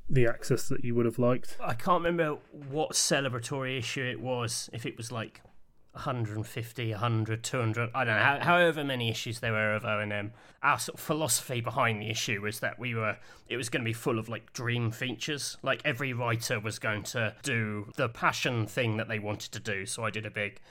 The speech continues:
Speaker 2: Shu Takumi interview, and we did the Sing, kind of what happened to Sing, Hotel Dusk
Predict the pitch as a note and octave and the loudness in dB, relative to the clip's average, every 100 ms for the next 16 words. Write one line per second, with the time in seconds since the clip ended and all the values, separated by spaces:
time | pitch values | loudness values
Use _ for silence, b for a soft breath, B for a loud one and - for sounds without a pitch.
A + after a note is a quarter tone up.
0 | b - - A#2 A#2 - A#2 G#2+ G#2 G#2 | b -6 -2 -2 -4 -4 -2 -2 -2 -4
1 | - G2+ G#2 G2+ G#2+ G#2+ G#2 - G2+ G#2 | -6 -6 -2 0 0 -2 -4 -4 -4 -6
2 | G#2+ A2 - A#2 A2 G#2 - C#3 A2 G#2 | -6 -8 0 2 4 4 4 4 2 0
3 | G2+ F#2 - G#2 G2+ - - - B2+ A#2 | -4 -4 -2 0 -2 -8 -10 -4 -4 -2
4 | A2 A2+ - G#2+ G2+ G2+ G2 G#2+ G2+ A#2 | -2 -2 0 0 -2 -4 -4 -4 -4 -4
5 | G#2 A2+ G#2+ - - | -6 -6 -6 -6 -8